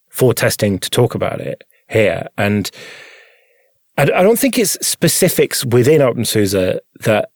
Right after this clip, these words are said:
I didn't like. It was just the unfamiliarity of it that I didn't like. And if I had time to learn it, I'm sure there are advantages there. But there is a time for learning and there is a time for working. And I'm not going to work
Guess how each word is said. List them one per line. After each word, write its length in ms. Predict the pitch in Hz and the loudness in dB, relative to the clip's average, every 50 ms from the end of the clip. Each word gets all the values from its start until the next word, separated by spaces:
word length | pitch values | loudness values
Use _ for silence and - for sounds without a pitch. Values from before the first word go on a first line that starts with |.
| _ | _
I 80 | - 123 | -4 -4
didn't 320 | - - 139 117 113 - | 0 2 2 2 2 0
like. 400 | - 123 147 127 98 - - - - - | 0 0 0 0 0 -2 -6 -8 -4 -4
It 60 | 135 | -2
was 160 | 131 131 - | -2 -2 -2
just 260 | - 170 160 - - | 0 0 0 0 0
the 120 | - 135 - | -2 -2 0
unfamiliarity 920 | 139 123 120 - - 113 107 107 101 101 101 113 139 147 131 - - 120 113 | 0 0 0 0 -2 0 0 0 0 0 2 2 2 2 2 0 -2 -4 -4
of 160 | - - - | -4 -6 -6
it 200 | - - - - _ - - - _ _ | -8 -8 -10 -12 _ -20 -20 -20 _ _
that 120 | - - - | -6 -4 -4
I 80 | 120 | -2
didn't 260 | 107 - - - - - | -2 -2 -2 -2 -4 -6
like. 420 | 98 - 82 - - - - _ _ _ _ _ _ _ _ _ _ - | -10 -10 -10 -12 -14 -18 -20 _ _ _ _ _ _ _ _ _ _ -4
And 320 | - 120 117 127 117 - - _ | 0 2 2 2 2 0 -4 _
if 180 | - 156 - - | -2 0 2 2
I 60 | 147 | 0
had 240 | 123 143 135 123 - | 0 0 -2 -2 -2
time 380 | - - - 151 156 160 147 123 | -4 -2 0 2 2 2 2 2
to 120 | - 120 | 0 2
learn 300 | 113 131 156 165 135 92 | 2 2 2 2 0 0
it, 220 | 90 95 - - - _ _ _ _ _ - | -2 -4 -6 -6 -10 _ _ _ _ _ -2
I'm 120 | 113 113 | -2 -2
sure 280 | - - - 165 156 139 | 0 0 2 2 4 4
there 220 | 123 120 113 107 | 4 4 4 4
are 80 | 101 101 | 2 2
advantages 640 | 95 - - 139 160 165 - 120 - - - - - | 0 0 0 0 0 0 -2 -4 -6 -6 -8 -8 -8
there. 300 | - - - - - - _ _ _ _ _ _ _ _ _ | -8 -8 -8 -8 -10 -14 _ _ _ _ _ _ _ _ _
But 140 | - 135 - | 0 0 2
there 120 | 143 170 | 2 2
is 100 | 160 131 | 2 2
a 60 | 175 131 | 0 -2
time 360 | - - - 175 175 185 185 | -2 -2 0 2 2 2 2
for 160 | - - 160 | 2 2 2
learning 680 | 147 151 156 160 151 113 95 92 95 92 95 107 - - _ _ _ - | 2 4 4 2 2 0 0 -2 -2 -4 -6 -8 -8 -12 _ _ _ -2
and 260 | 127 110 117 113 - - | 0 0 0 0 0 0
there 140 | 127 120 | 2 2
is 120 | 113 101 113 | 2 2 0
a 40 | 107 | -2
time 480 | - - 113 113 110 107 104 104 - _ _ _ | -2 0 0 2 2 0 0 -4 -6 _ _ _
for 180 | - - 107 | -6 -4 -2
working. 580 | 98 113 123 120 113 107 - - - - - _ _ _ _ _ _ _ _ _ - | 0 2 2 2 2 0 -2 -6 -10 -10 -12 _ _ _ _ _ _ _ _ _ -2
And 100 | 113 110 | 0 2
I'm 120 | 113 120 | 2 4
not 260 | 139 165 220 220 160 | 2 2 0 -2 -2
going 160 | - 160 147 | 0 2 2
to 80 | 139 123 | 2 2
work 460 | 110 117 131 139 127 104 98 - - | 2 2 4 4 4 2 0 -4 -8